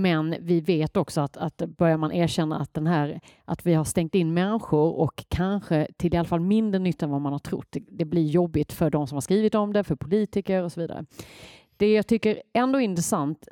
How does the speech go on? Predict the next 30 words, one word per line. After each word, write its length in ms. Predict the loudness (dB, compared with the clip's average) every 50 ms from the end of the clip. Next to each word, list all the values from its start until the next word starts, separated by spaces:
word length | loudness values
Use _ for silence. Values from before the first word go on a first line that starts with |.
| -16 -8 -4
det 120 | -2 -2
som 140 | -2 -4 -6
händer 380 | -4 -4 -4 -4 -4 -2 -2 0
nu 400 | 2 2 2 2 2 0 0 0
är 340 | 2 2 2 2 2 0 0
att 160 | -2 -2 0
vi 100 | -2 -2
lite 640 | 0 0 0 2 2 4 4 2 0 0 -2 -2 -2
grann 360 | -2 -4 -4 -4 -4 -4 -2
går 120 | -2 -2
tillbaka 440 | -2 0 2 2 2 2 0 -2 0
till 140 | 0 0 2
samma 280 | 2 0 0 0 0
retorik 440 | 0 -2 -2 -2 0 0 0 -2 -2
där 200 | -2 -2 -2 -2 -4 -10 -12
journalisterna 680 | -6 -2 0 2 2 2 2 2 0 0 -2 0 0
också 180 | 0 0 0
hela 240 | 0 2 2 0 0
tiden 240 | 0 0 0 0 2
väljer 440 | 2 2 2 2 2 0 -2 0 -2
att, 180 | -2 -4 -4 -10 -20 -20 -20 -20 -20 -20 -20 -20 _ _ _ _ _ _ -2
ja, 100 | 0 2
men, 220 | 2 2 2 0 -2 -6
cherrypicka 600 | -4 0 2 4 4 4 2 0 0 0 0 0
vad 120 | 0 0
de 100 | -2 -2
skriver 500 | -4 -2 0 0 2 2 0 0 -4 -2
om. 200 | -2 -2 -2 0
Därför 240 | 0 0 0 2 2
att 200 | 2 2 0 -2